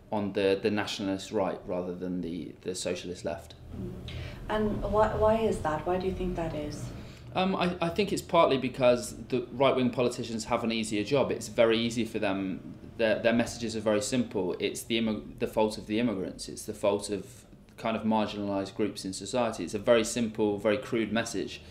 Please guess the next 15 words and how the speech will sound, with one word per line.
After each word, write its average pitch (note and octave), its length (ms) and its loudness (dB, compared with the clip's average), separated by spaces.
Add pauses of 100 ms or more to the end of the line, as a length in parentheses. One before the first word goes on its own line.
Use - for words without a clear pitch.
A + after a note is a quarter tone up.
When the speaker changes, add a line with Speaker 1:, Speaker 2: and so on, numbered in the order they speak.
(320)
Speaker 1:
Um, B2 300 4
whereas B2 240 4
I B2+ 40 4
think B2+ 240 0
on A#2+ 100 0
the A#2+ 60 4
left, A#2+ 360 2 (260)
it's G2 160 -2
much A#2 220 0
harder A2+ 280 4
for A2+ 200 0
us G#2+ 200 -2
sometimes G#2+ 440 -2
to A2+ 120 0
articulate G2+ 680 0